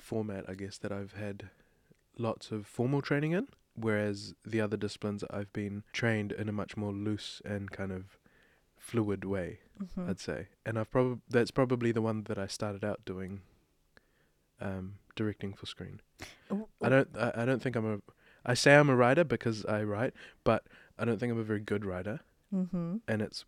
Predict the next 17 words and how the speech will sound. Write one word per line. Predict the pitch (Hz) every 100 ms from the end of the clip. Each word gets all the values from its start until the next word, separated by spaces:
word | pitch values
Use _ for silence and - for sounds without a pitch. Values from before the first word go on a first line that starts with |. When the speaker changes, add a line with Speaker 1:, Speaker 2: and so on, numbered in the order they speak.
| -
Speaker 1:
and | 110
it's | 95
probably, | - 110 107 110
like, | 104 101 - - _ _ _ _ _ -
the | 117 110
one | 110 107
that | 101
I | 104
wanna | 107 104
work | 104 107 -
on | 101
the | 101
most, | 98 101 - 104
maybe. | 98 101 - _ _ -
Speaker 2:
Which | 220 208 294 - - -
of | 202 180
those | 196 190 185 185 -